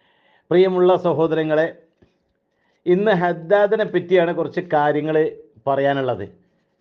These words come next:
പലരും ചോദിക്കും, "എന്താ ഈ ഹദ്ദാദ് ചൊല്ലിയപ്പോൾ എന്താ ഈ പ്രശ്നം?" എന്ന്.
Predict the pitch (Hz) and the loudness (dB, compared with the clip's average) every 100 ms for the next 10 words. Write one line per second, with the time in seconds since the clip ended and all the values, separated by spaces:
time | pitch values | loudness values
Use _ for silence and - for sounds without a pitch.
0 | _ _ _ 175 180 196 220 185 175 165 | _ _ _ 0 2 2 0 0 0 0
1 | 165 175 175 170 180 151 151 147 156 180 | -4 -4 -4 0 0 0 -4 -4 0 0
2 | 190 180 170 170 170 160 147 165 156 147 | 0 -4 0 0 -2 -4 -2 -2 -2 -6
3 | 135 113 131 131 120 | -10 -10 -14 -12 -12